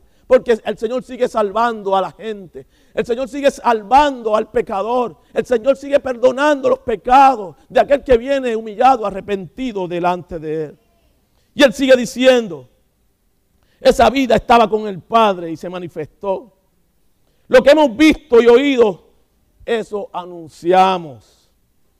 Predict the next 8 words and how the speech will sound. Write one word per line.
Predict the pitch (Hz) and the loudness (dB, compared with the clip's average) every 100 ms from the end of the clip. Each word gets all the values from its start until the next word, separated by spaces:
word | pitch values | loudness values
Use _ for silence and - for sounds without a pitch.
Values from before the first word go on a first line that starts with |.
| _ _ _ _ - | _ _ _ _ -2
para | 214 208 | 0 0
que | 208 | -2
también | 214 208 233 262 | -2 -2 2 2
vosotros | 254 - 262 254 202 - | 2 4 4 4 0 -10
tengáis | 190 190 202 233 | -8 -4 0 0
comunión | - 208 185 175 196 202 165 | -2 -10 -10 -14 -14 -16 -16
con | 151 175 170 | -16 -16 -16
nosotros." | 156 - 156 165 - | -20 -10 -8 -8 -12